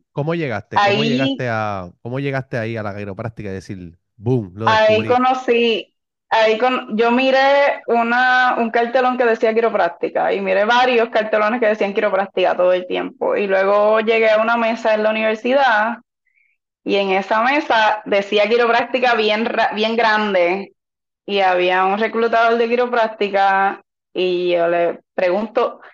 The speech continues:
Speaker 2: "¿Qué es la quiropráctica? Que yo no tengo idea de lo que es". Y él me dijo, "Mira, yo no te voy a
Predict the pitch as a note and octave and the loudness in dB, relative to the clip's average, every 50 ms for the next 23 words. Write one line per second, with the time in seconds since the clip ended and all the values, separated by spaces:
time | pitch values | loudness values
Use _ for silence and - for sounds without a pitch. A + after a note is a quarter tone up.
0 | _ _ _ _ _ _ - A3+ A#3+ C#4 C4 D4+ F#4+ F#4+ G4+ G4+ F#4+ E4 F4 F4+ | _ _ _ _ _ _ 0 2 2 4 4 4 4 4 4 2 2 2 2 2
1 | F4 C#4+ D#4+ E4 E4+ E4+ - C4 B3+ A3+ A3+ A3 G#3+ A3 A3 A3 - A3 G3+ G3 | 2 2 2 0 0 0 0 -2 0 0 2 2 2 2 0 0 0 -2 0 0
2 | G3+ G3+ G3+ A3+ B3+ B3+ D4 D4 D#4 D#4 D#4+ D#4+ D4+ D4+ D4+ D4+ D4+ D4+ D4 D4+ | 0 0 0 0 0 0 0 0 2 2 2 2 2 4 4 4 4 4 2 2
3 | D4+ D4+ D4+ D4+ D#4 D#4+ D#4+ D#4+ E4+ E4 D#4+ B3 A3+ G#3 G#3 G#3 G#3 G#3 G3+ G#3 | 0 0 2 2 2 4 4 2 2 0 0 0 0 0 0 0 0 0 0 0
4 | A3 G#3+ F#3 F#3 G3 F#3 E3+ C3+ - - - _ _ _ _ _ _ _ _ _ | 0 0 0 0 0 0 0 0 -2 -6 -14 _ _ _ _ _ _ _ _ _
5 | _ _ _ _ _ _ _ _ _ _ _ _ _ _ _ _ _ _ _ _ | _ _ _ _ _ _ _ _ _ _ _ _ _ _ _ _ _ _ _ _
6 | _ _ _ _ _ _ _ _ _ _ _ _ _ _ _ - G#3+ G#3 A3+ B3 | _ _ _ _ _ _ _ _ _ _ _ _ _ _ _ -14 -10 -2 0 2
7 | A#3 A3+ A3+ A3+ A#3 A#3+ B3+ C4 C4+ C#4 C#4 C4 - - - - - A#3+ A#3 A#3 | 4 4 6 6 4 4 4 4 4 4 4 2 0 -6 -10 -4 0 2 2 4
8 | A#3+ A#3+ A#3+ A#3 C4 C4+ C#4+ D4 D4 D#4 D#4+ D#4 D4+ C#4+ | 4 2 2 2 2 4 4 4 4 4 4 4 4 4